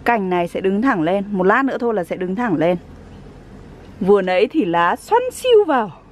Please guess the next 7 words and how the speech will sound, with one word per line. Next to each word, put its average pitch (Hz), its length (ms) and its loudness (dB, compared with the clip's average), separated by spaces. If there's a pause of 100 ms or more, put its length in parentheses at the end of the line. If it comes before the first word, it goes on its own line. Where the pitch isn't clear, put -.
(160)
<laughs> 370 100 6 (2250)
Như 392 260 4
giả 302 140 2
vờ 208 340 4
ấy. 214 240 0 (2500)
Nóng 165 240 -8
quá, 370 300 0